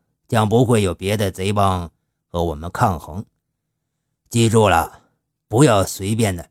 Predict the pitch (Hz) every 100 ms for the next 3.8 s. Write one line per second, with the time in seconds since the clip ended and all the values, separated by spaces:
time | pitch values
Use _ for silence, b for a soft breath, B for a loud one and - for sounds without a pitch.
0 | _ - 110 107 85 80 - 98 107 90
1 | - 92 _ _ _ _ _ _ _ _
2 | - 160 156 104 104 101 110 113 113 107
3 | - 123 110 107 98 98 -